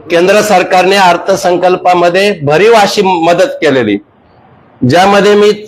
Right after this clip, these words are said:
सांगायला आनंद वाटतो की वाढवण बंदरासाठी शहात्तर हजार कोटी रुपये दिलेले आहेत आणि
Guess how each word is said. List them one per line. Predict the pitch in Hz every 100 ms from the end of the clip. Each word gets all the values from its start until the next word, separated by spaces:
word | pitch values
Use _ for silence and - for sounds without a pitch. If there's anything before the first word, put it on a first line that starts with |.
| 165
सांगायला | - 165 175 202 202
आनंद | 185 202 220
वाटतो | 214 196 - 151 117 - - _ _ - - -
की | 196 214 214
वाढवण | 185 180 202 220 220
बंदरासाठी | 185 196 202 208 202 196 190 208 214 208
शहात्तर | - 202 185 196 - - 220 214 -
हजार | 143 156 214
कोटी | 214 208 202 208
रुपये | 202 202 185
दिलेले | 180 170 139
आहेत | 113 - _ _ - - - - - - -
आणि | 156 175 214 226 -